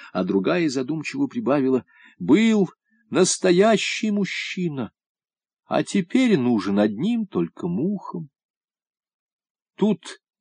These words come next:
чужаки пошептались между собой, и двое крикнули в один голос: "Его убила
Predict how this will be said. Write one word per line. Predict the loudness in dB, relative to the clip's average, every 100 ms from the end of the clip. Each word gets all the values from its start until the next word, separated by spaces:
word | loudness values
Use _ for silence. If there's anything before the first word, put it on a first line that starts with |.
| _ _ _
чужаки | -6 0 2 4 2 2 -2
пошептались | -2 -6 -4 -6 -2 0 2 0 -2
между | -4 -4 -6
собой, | -6 -6 -2 0 2
и | 0
двое | 2 2 2
крикнули | -2 0 0 0 -2 0
в |
один | 0 0 -4
голос: | 2 4 2 -2 0
"Его | 4 4 6 4 4 2
убила | 0 0 2 0 2 4 2